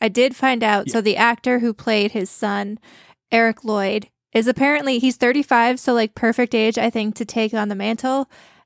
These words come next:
Speaker 1: And he hasn't really been acting. He started his own production studio, so this could be his, like, gateway back into acting.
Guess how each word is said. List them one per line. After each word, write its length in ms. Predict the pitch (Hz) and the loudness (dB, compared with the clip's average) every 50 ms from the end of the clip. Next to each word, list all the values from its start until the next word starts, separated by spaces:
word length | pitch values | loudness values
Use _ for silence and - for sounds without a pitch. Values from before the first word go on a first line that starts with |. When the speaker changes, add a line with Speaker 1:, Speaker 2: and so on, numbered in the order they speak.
| _ - | _ 0
Speaker 1:
And 260 | 226 226 226 233 220 | 2 2 2 2 0
he 280 | - 214 - - 247 254 | -4 -6 -4 0 2 4
hasn't 320 | 262 285 285 277 294 277 | 4 4 2 2 0 -2
really 200 | 277 262 269 262 | 0 0 0 2
been 180 | 233 240 226 208 | 2 2 0 2
acting. 600 | - 214 247 262 247 - 240 226 214 220 220 226 233 | 2 2 2 2 0 -2 -4 -2 -2 -2 -2 -4 -6
He 540 | - - 233 220 220 226 226 226 214 - | -6 -4 -2 -2 0 0 0 0 -2 -2
started 320 | 233 - 240 233 226 240 233 | -2 0 2 2 2 2 2
his 160 | 247 233 - | 2 2 2
own 160 | 240 226 214 | 0 0 0
production 480 | 214 - 226 196 196 208 - - 254 262 | 0 -2 0 0 0 0 -2 -4 -6 -4
studio, 580 | - - 285 269 247 269 277 277 285 294 285 _ _ - - - - _ - | -4 -2 -2 -2 0 0 2 2 2 0 0 _ _ -20 -20 -20 -20 _ -8
so 340 | - - 247 240 233 233 | -2 2 2 4 4 4
this 220 | 208 226 226 220 - | 2 2 0 0 -2
could 180 | - 247 220 | -4 -4 -4
be 180 | - 254 240 240 | -2 -2 -2 0
his, 220 | 233 254 254 240 - | 2 2 2 2 0
like, 420 | 233 220 214 208 208 - - - _ _ _ _ _ _ _ _ - | 0 0 0 -2 -4 -6 -16 -20 _ _ _ _ _ _ _ _ -2
gateway 340 | 220 208 202 - 226 233 | 0 0 2 2 2 2
back 280 | 220 226 220 220 220 - | 4 4 2 2 0 -2
into 180 | 226 226 - 233 | -4 -4 -2 -4
acting. 480 | 214 214 247 - - 151 170 180 190 | -4 -4 -4 -4 -4 -6 -4 -4 -6